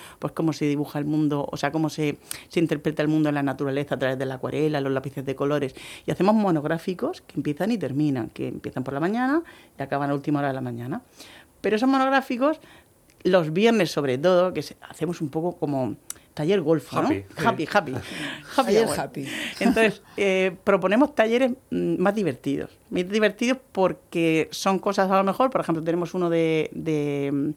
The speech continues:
Speaker 1: del, el taller de la, del, del bloqueos creativos, que es muy divertido, eh, que le ayuda un poco a la gente a sacar, a sacar esa parte creativa que todos tenemos y que, y que muchos les cuesta enfrentarse al papel en blanco y a ponerse a dibujar.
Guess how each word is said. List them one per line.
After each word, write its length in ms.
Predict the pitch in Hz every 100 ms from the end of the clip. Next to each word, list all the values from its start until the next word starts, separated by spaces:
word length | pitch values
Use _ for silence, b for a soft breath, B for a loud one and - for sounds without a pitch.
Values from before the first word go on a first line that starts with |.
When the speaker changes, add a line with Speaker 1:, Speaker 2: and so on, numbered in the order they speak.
| B B B B
Speaker 1:
del, 680 | - 151 151 147 143 143 139 - -
el 120 | 160
taller 260 | 156 160
de 100 | 160 165
la, 340 | 156 147 139 -
del, 640 | 160 147 147 147 139 104 - -
del 240 | 156 165
bloqueos 320 | 160 160 170 165
creativos, 520 | 156 147 151 214 311
que 80 | 160
es 60 |
muy 100 | 151
divertido, 560 | 151 143 131 160 185 330 B B B B B
eh, 460 | - 165 156 147 143
que 80 | 143
le 80 | 151
ayuda 200 | 151 170
un 80 | 156
poco 180 | 165
a 20 | 160
la 80 |
gente 300 | 156 160 160
a 100 | 190
sacar, 720 | 151 135 139 143 139 139 131 -
a 100 | 131
sacar 260 | 131 127
esa 160 | 151 156
parte 240 | 147 -
creativa 400 | 151 143 143 151
que 100 | 143
todos 280 | 143 160 147
tenemos 440 | 151 165 208 247 415 B B B B
y 180 | - 190
que, 520 | - 170 160 151 147 -
y 80 | 190
que 120 | 190
muchos 280 | 180 175 214
les 120 | 175
cuesta 240 | 175 170
enfrentarse 380 | 185 156 151 151
al 60 | 160
papel 240 | 147 151
en 80 | 151
blanco 300 | 151 165 165
y 60 | 202
a 40 |
ponerse 280 | 139 127 135
a 40 |
dibujar. 400 | 131 117 117 -